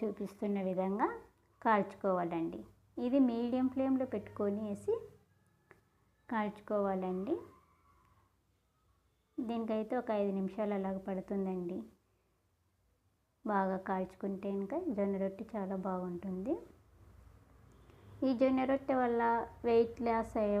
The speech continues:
వాళ్ళకు కూడా చాలా ఉపయోగపడుతుందండి. జొన్న రొట్టె తినడం వల్ల అయితే కనుక గ్యాస్ట్రిక్ ట్రబుల్ ఉన్నా, మలబద్ధకం ఉన్నా, తర్వాత వెయిట్ గెయిన్ అయ్యే, వెయిట్ గెయిన్ వాళ్ళు ఉన్నా అన్నిటికీ అనేది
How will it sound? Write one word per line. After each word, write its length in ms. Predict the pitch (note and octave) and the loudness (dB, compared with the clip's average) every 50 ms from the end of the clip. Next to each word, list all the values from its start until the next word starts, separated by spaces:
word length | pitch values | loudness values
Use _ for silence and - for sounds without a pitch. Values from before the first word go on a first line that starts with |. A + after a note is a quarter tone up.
| G3+ G3+ | 4 2
వాళ్ళకు 280 | G3 G3 G3 G3 F#3 - | 2 2 0 0 0 0
కూడా 140 | A3+ C4 F4+ G4+ - - - - | 0 0 0 -2 -4 -10 -6 -2
చాలా 260 | B3+ A3+ A3+ A#3 A#3+ A#3+ A3 G#3 | -2 0 0 0 -2 -2 -2 -2
ఉపయోగపడుతుందండి. 1000 | - G#3+ G3+ G3+ G3+ G3+ G3+ F#3 F#3+ - G3 F#3+ F#3 F#3 F3+ F3 F3+ F3 A3+ C#4 F4 - - - - - - _ _ _ _ - B3 G3+ | 0 0 0 0 0 0 -4 -4 -2 -2 -2 0 0 0 -2 -2 -4 -2 -2 -2 -2 -2 -6 -16 -20 -20 -20 _ _ _ _ -8 -6 -2
జొన్న 200 | A#3+ A#3+ A#3+ B3 C4 C4 | -2 0 0 0 0 0
రొట్టె 200 | C#4+ C#4 C#4 C#4+ C4+ - | -2 -2 -2 -2 -4 -2
తినడం 340 | A#3+ A3 G#3+ G#3 G#3+ G#3+ G#3+ G#3+ | -4 -6 -4 -4 -4 -4 -2 -2
వల్ల 160 | A3 A3 A3+ A3+ G#3+ | 0 0 2 0 0
అయితే 180 | G#3 G3+ G3+ G3 G3 | 0 -2 -2 -2 -2
కనుక 260 | G3 F#3+ F#3+ F#3+ G#3 A#3 B3+ C#4+ D#4+ - - _ _ _ _ _ _ _ _ _ _ _ _ _ _ - A3+ | 0 -2 -2 -2 -2 -2 0 0 -2 -4 -8 _ _ _ _ _ _ _ _ _ _ _ _ _ _ -2 2
గ్యాస్ట్రిక్ 500 | A#3 A3+ A3+ A3 - - C4 B3 B3 - - | 2 2 2 0 -2 -2 0 0 0 0 2
ట్రబుల్ 300 | A3 G#3 G3+ G3+ G3 G3+ G3+ | 2 4 4 4 2 2 4
ఉన్నా, 220 | G3 G3 F#3+ F#3+ G3 F#3+ F#3+ - - - _ _ _ _ _ _ - G#3+ | 4 2 2 2 0 -2 -4 -8 -14 -20 _ _ _ _ _ _ -2 0
మలబద్ధకం 680 | G#3+ G3+ G3+ G3+ F#3+ G#3 G#3 G3 G3 G3+ G3+ G3 G3+ G3 F#3+ | 2 4 4 4 4 2 2 0 0 0 0 2 2 2 2
ఉన్నా, 220 | F#3+ F3+ F3+ F#3+ F#3+ F#3+ - - - - _ _ _ _ _ _ _ _ _ - A3 | 2 2 0 0 -2 -2 -4 -10 -16 -20 _ _ _ _ _ _ _ _ _ -6 -4
తర్వాత 420 | G#3 G#3 G3 G#3 G#3 G3+ G3+ A3 G#3+ G3+ G3 | -2 -2 0 -2 -2 -2 -2 0 0 0 2
వెయిట్ 240 | G3+ G3+ G3+ F#3+ G3+ G3 G3 | 2 2 0 0 -2 -2 0
గెయిన్ 200 | G3+ G3+ G3 G3 F#3+ | 2 2 4 4 2
అయ్యే, 160 | F#3 F#3 F#3+ G3 - G#3 | 2 0 0 -2 -2 0
వెయిట్ 260 | G#3 G3+ G#3 G3+ G#3 G3+ F#3+ | 2 2 2 2 2 0 0
గెయిన్ 180 | G3+ G3+ G3+ G3+ G3 | 0 2 0 0 0
వాళ్ళు 200 | G3 F#3+ F#3+ F#3+ G3 F#3+ | 0 2 2 2 2 2
ఉన్నా 200 | F#3 F#3 F#3 G3 - - - _ _ _ _ _ _ _ _ _ - A3+ | 2 0 -2 -2 -4 -6 -12 _ _ _ _ _ _ _ _ _ -6 -4
అన్నిటికీ 340 | G#3+ G#3 G3+ G#3+ G#3 - - A#3 | -2 0 0 -2 0 0 0 0
అనేది 200 | A3+ A3+ A#3+ | 0 2 2